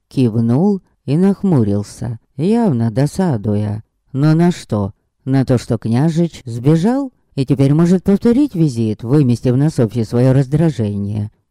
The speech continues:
Или на то, что хватились его рано? А вот на квартиру к Барскому пришлось самому ехать. "Вы только подумайте!"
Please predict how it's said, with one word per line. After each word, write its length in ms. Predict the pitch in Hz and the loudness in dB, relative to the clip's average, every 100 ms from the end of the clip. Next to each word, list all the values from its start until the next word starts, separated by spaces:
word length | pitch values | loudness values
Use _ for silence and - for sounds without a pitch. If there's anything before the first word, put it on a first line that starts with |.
| _ | _
Или 240 | 135 120 131 | -6 0 2
на 160 | 135 | 2
то, 160 | 147 139 | 2 2
что 180 | - 131 | 2 0
хватились 760 | 135 135 151 226 285 294 - | 2 0 0 0 0 -2 -4
его 260 | 120 113 107 | -2 0 0
рано? 520 | 107 104 104 104 107 - _ _ _ _ _ _ | -2 -4 -4 -6 -8 -14 _ _ _ _ _ _
А 120 | 196 | 2
вот 160 | 254 254 | 2 2
на 120 | 214 | 2
квартиру 640 | 180 180 180 220 226 123 | 2 2 2 4 4 4
к 140 | 104 107 | 2 -2
Барскому 680 | 117 185 208 - 190 196 | -2 -2 -4 -2 2 2
пришлось 460 | 190 131 131 131 131 | 2 -2 0 0 0
самому 480 | - 151 160 180 170 | 0 0 2 2 0
ехать. 640 | 107 107 - 107 - - _ _ _ _ _ _ _ _ _ _ 320 | -2 -6 -8 -10 -12 -20 _ _ _ _ _ _ _ _ _ _ 0
"Вы 260 | 320 359 | 4 4
только 380 | 370 403 392 427 | 4 4 4 2
подумайте!" 1400 | 427 440 453 359 466 480 480 427 392 349 - 320 277 | 2 2 4 6 6 6 4 4 2 0 -2 -2 -2